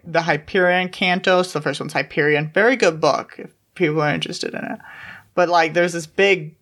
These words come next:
mon-, there's, well, I don't know, big, but there's this monster-y thing, like, the big old scary thing comes, and it's called the Shrike, and it's this, like, ten foot tall steel body thing with spikes all over it, and it's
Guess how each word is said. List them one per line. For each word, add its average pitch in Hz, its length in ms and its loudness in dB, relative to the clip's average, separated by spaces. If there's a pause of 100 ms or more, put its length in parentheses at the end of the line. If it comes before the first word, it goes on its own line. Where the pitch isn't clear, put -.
mon-, 160 520 2
there's, 175 200 2
well, 180 160 -2
I 170 100 6
don't 165 100 4
know, 143 140 -2
big, - 180 -2
but 180 80 0
there's 185 180 4
this 180 180 0
monster-y 170 840 2
thing, 147 540 0
like, 156 220 2
the 156 80 0
big 180 380 2 (120)
old 165 340 4
scary 151 480 2
thing 147 460 -6 (240)
comes, 160 160 0
and 165 160 -4
it's 156 100 -8
called 196 240 0
the 165 140 2
Shrike, 180 540 0 (300)
and 165 100 -2
it's 160 100 -8
this, 185 180 0
like, 185 300 0
ten 185 340 -2
foot 185 300 0
tall 165 640 2 (500)
steel 180 1040 2
body 165 420 0
thing 180 160 0
with 156 100 0
spikes - 580 -2
all 165 240 4
over 165 400 2
it, 156 160 2
and 156 120 -2
it's - 300 -10